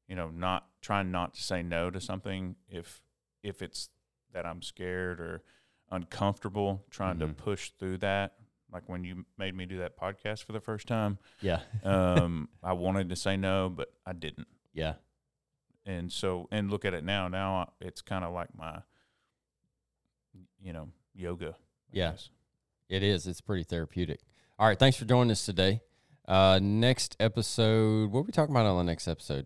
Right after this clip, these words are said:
Speaker 2: What kind of cliffhanger can we leave the pe-, people on?
Speaker 1: Well, I, I think that we're gonna follow it up with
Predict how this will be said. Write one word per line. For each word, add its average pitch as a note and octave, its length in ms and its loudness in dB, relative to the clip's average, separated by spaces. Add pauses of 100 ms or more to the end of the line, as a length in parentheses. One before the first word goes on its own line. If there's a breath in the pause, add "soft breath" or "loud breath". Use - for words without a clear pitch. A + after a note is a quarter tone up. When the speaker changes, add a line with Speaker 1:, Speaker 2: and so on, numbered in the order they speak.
(140)
Speaker 2:
What G2+ 200 -4
kind C3 140 0
of B2 80 -6
cliffhanger E2+ 500 -2
can E2+ 120 -4
we E2 80 0
leave D#2 180 -2
the - 80 -14
pe-, D2 160 -4 (200)
people E2+ 300 -10
on? D2+ 200 -8 (500)
Speaker 1:
Well, C3 180 2
I, B2+ 200 6
I A#2 120 -2
think D3+ 220 -4
that - 160 -4
we're G#2+ 180 -4
gonna G#2 160 0
follow G#2 300 4
it F#2 80 2
up F#2+ 180 0
with F#2 240 -6